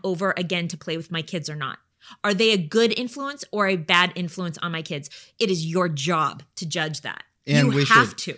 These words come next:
Speaker 2: we should go the extra mile to try and help and to make it work out because we're being open and transparent and talking about things.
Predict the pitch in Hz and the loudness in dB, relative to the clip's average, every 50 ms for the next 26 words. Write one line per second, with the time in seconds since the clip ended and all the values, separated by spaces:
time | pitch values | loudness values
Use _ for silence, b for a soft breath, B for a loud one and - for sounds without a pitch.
0 | - _ - 131 135 127 127 113 110 120 120 120 120 117 113 113 - - 127 113 | -12 _ -4 -2 -2 0 0 -2 0 0 0 0 0 0 -2 -2 -4 -6 -4 -4
1 | 107 104 107 120 147 156 117 98 - - 101 95 - - 117 113 113 107 104 101 | -4 -4 -4 -4 -4 -4 -6 -8 -8 -10 -10 -10 -10 -8 -6 -4 -4 -6 -6 -8
2 | 107 113 127 135 127 - - - 113 110 107 101 104 101 - - 107 107 107 110 | -6 -4 -4 -4 -6 -8 -12 -10 -8 -6 -6 -6 -8 -8 -8 -8 -6 -6 -4 -4
3 | 117 165 208 - 180 - - 110 95 98 - 101 92 98 113 - - 120 117 123 | -4 -4 -4 -4 -6 -8 -6 -10 -12 -10 -8 -8 -8 -8 -8 -8 -8 -10 -4 -2
4 | 151 190 190 170 123 117 110 113 110 104 104 101 101 95 - 110 104 104 95 - | -2 -2 -2 -2 -6 -6 -4 -4 -4 -4 -4 -6 -8 -10 -8 -8 -8 -8 -8 -8
5 | 110 104 104 98 - - 107 95 95 104 117 131 - - 107 107 - 127 147 180 | -8 -8 -8 -8 -10 -12 -12 -10 -10 -10 -10 -12 -12 -10 -10 -8 -8 -6 -8 -8
6 | - 160 127 113 104 104 101 95 - - 92 85 85 - - | -6 -6 -6 -6 -4 -6 -8 -10 -10 -12 -14 -12 -12 -14 -16